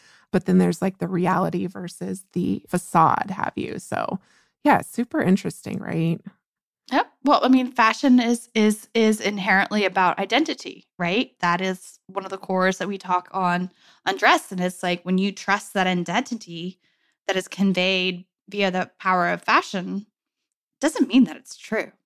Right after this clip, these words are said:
Speaker 2: That's why fashion is considered glamorous. The real definition of the term glamour is, is trickery or fake or an illusion.
Speaker 1: Yes.
Speaker 2: So.
Speaker 1: Um, and escapism. <laughs>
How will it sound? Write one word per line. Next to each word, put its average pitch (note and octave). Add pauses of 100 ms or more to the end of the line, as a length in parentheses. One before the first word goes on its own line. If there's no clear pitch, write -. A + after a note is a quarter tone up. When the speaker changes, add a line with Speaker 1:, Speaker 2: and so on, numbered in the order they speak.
(560)
Speaker 2:
That's G#3+
why G#3+
fashion G3
is F#3
considered F#3
glamorous. F3
The G#3+
real G3 (240)
definition G#3
of F#3+
the F#3+
term F#3+
glamour F#3
is, F3+
is F3+
trickery F3+ (480)
or F#3+
fake -
or F3
an F3+
illusion. G#3
Speaker 1:
Yes. F#3+
Speaker 2:
So. - (220)
Speaker 1:
Um, E3+
and F3
escapism. E3+
<laughs> -